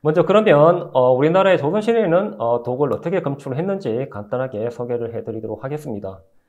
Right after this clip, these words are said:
이 본 슬라이드에 있는 것처럼 은수저로 정말, 어, 모든 독을 검출할 수 있을까라고 하는 가장 중요한 명제를 한번 이, 어, 광고를 보고 있는 친구들에게, 어, 질문을 던지도록 하겠습니다.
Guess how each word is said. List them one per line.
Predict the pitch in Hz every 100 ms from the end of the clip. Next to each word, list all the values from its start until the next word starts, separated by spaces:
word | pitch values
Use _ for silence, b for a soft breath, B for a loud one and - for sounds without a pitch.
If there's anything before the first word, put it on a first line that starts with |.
| _ _ -
이 | 147 156
본 | 139
슬라이드에 | 139 151 156 147
있는 | 123 143
것처럼 | 135 - 107 117 135 147
은수저로 | 185 202 196 180 170
정말, | 123 135 113 120
어, | -
모든 | 104 101 117 147
독을 | 110 147 175
검출할 | 135 135 135
수 | 135
있을까라고 | 110 - 160 139 120 113 - 104 113
하는 | 110 107 131 131
가장 | - 104
중요한 | 104 131 147 139 101
명제를 | 107 113 135 123 135 123
한번 | 104 104 110 147 B B B _
이, | 123 123 - -
어, | 104 104 104
광고를 | 110 127 120 113 139 -
보고 | 110 117
있는 | 110 -
친구들에게, | 131 147 143 110 95 110
어, | - -
질문을 | 110 110 113
던지도록 | 110 123 113 95 113
하겠습니다. | 135 - 98 92 95